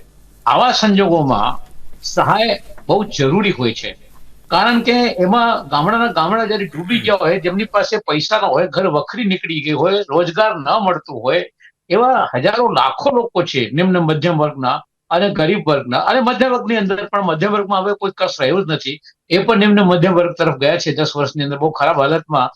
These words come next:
અત્યારે લોકો જીવી રહ્યા છે. એટલે સૌથી પહેલા જે સહાય આપે છે એ તો કુદરતી રીતે જે સરકારોના નિયમ છે, એ નિયમ પ્રમાણે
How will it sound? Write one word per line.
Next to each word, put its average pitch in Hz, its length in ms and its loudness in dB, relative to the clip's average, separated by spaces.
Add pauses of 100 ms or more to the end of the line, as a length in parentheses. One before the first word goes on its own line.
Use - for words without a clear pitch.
(240)
અત્યારે 160 300 0
લોકો 147 200 2
જીવી 143 220 0
રહ્યા 123 160 2
છે. 127 160 -10
એટલે 160 160 -2
સૌથી 160 360 -4
પહેલા 123 420 0 (520)
જે 208 100 2
સહાય 202 560 0
આપે 175 400 0
છે 190 360 -4
એ 185 120 -2
તો 226 180 -2
કુદરતી 208 500 0
રીતે 156 500 0 (100)
જે 196 460 0
સરકારોના 180 640 0
નિયમ 160 380 2
છે, 151 400 -2 (420)
એ 175 120 2
નિયમ 160 340 0
પ્રમાણે 151 640 -2